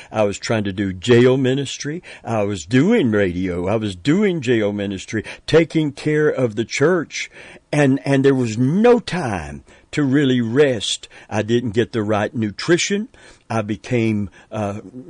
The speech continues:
I became unhealthy spiritually, physically,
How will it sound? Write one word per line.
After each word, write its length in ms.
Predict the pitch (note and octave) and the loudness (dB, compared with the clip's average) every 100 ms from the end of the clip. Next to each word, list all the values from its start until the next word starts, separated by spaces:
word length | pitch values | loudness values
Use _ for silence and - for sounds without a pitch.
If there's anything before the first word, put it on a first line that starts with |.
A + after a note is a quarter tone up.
| D3 | -14
I 160 | - A#2+ | -6 -4
became 480 | A2+ G#2+ C3+ B2 B2 | -4 -6 -2 -2 -2
unhealthy 880 | - C#3+ D#3 G2+ C3+ D3 C#3+ D3+ C#3+ - _ | 0 0 2 0 2 2 0 -2 -2 -6 _
spiritually, 960 | - - - C#3+ C#3+ C3+ D3 C#3+ C3+ - _ _ | -8 -6 0 2 2 0 -4 -4 -4 -10 _ _
physically, 840 | - - C#3+ A2 B2+ - B2 B2 | -8 2 2 2 -4 -2 -4 -4